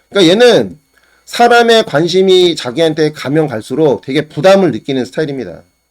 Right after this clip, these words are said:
그래서, 예, 윤 대통령 잘 보필하고 대권주자로 자연스럽게 뜨고 나서 몇 년 기다리고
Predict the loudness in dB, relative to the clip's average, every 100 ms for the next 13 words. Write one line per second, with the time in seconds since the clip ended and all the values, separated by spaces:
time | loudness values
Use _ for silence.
0 | _ -2 0 2 2 0 -10 _ _ -8
1 | -4 -4 -4 -6 -6 -4 -2 -2 -2 0
2 | 2 0 -2 -4 -4 -4 -6 -10 -8 -6
3 | -6 -4 -4 -6 -8 _ -12 -6 -4 -4
4 | -2 0 0 -2 -4 -8 -6 -6 -6 -8
5 | -10 -10 -8 -6 -6 -4 -6 -6 -4 -2
6 | -4 -4 -4 -4 -4 -4 -6 -6